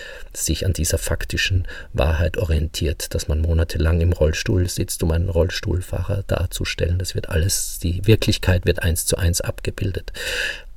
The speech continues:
Aber Oskar Werner sagte, nein, er hat nichts gemacht, gar nichts. Er hat mit keinem Patienten gesprochen, keine medizinischen Bücher gelesen und auch nicht mit Ärzten gesprochen. Er hat alles,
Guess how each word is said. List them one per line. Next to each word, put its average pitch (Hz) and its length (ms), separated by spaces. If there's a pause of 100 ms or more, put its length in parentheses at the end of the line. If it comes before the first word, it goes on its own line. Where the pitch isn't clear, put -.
(200)
Aber 107 240
Oskar 113 260
Werner 110 220
sagte, 117 340
nein, 104 280
er 104 80
hat 87 100
nichts - 300
gemacht, - 460 (200)
gar 76 160
nichts. 71 240
Er 85 60
hat 82 80
mit - 240
keinem 135 240
Patienten - 480
gesprochen, - 760
keine 92 420 (340)
medizinischen 123 640
Bücher 117 300
gelesen 107 500 (120)
und 98 160
auch 92 160
nicht 95 240
mit 92 140
Ärzten - 360
gesprochen. - 540
Er 90 100
hat 85 160
alles, 92 460